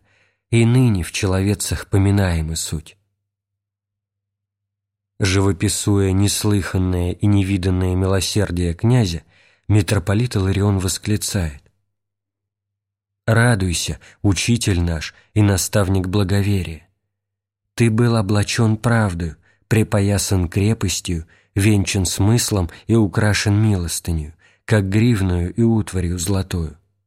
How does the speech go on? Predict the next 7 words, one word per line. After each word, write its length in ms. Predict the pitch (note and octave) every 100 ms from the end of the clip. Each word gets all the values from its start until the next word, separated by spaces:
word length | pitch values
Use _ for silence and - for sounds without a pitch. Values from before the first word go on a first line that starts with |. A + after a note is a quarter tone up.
| _ _ _ _ _ _ _ _ _
Ибо 300 | A2 G#2 G2+
ты, 300 | G2 - C3+
честная 680 | B2 - G#2+ - G#2+ G2 F2+
главо, 480 | F#2+ G2+ F#2+ F#2 D#2 _ _ -
был 340 | F#2 A2 A2+
одеждою 640 | - G#2+ G2 A2+ F#2 G#2+ G2+
нагим, 540 | G#2 G#2 G2 F2+ D#2